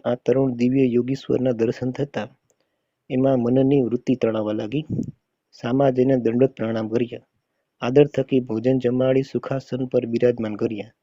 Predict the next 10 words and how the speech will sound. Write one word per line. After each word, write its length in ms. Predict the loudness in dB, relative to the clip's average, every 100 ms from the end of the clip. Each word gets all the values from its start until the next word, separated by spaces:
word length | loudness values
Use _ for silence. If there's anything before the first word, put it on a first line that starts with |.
| _ _ _ _ -8
મનમાં 400 | -4 0 0 -2
થયું 320 | -4 -4 -2
કે 120 | 2 2
રામાનંદ 480 | 2 0 -2 -2 -4
સ્વામી 500 | -8 -4 -2 -2 -2
જેની 300 | -2 -2 0
રાહ 220 | -2 -6 -10
જોઈ 260 | -2 0
રહ્યા 380 | 0 -2 -4 -6
છે 120 | -2